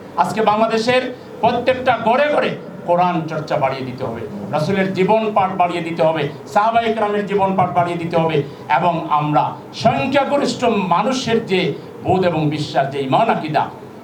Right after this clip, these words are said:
এটাকে আরো চাঙ্গা করতে হবে, এটাকে আরো তাজা করতে হবে। তাইলে ছাত্র সমাজ যে জাস্টিস চাচ্ছে, গণমানুষ যে জাস্টিস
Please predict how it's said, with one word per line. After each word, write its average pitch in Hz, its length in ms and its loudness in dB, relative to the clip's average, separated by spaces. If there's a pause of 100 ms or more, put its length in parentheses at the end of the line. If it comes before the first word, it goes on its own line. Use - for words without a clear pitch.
এটাকে 220 460 0
আরো 170 300 2
চাঙ্গা 151 320 2
করতে 143 340 -6
হবে, 139 100 0
এটাকে 139 280 -2
আরো 139 240 -2
তাজা 196 260 2
করতে 151 320 -4
হবে। 120 220 -2 (280)
তাইলে 151 420 0 (260)
ছাত্র 160 320 0
সমাজ 196 320 2
যে 185 120 0
জাস্টিস 165 520 0
চাচ্ছে, - 440 -2 (240)
গণমানুষ 214 460 4
যে 208 160 2
জাস্টিস 208 380 0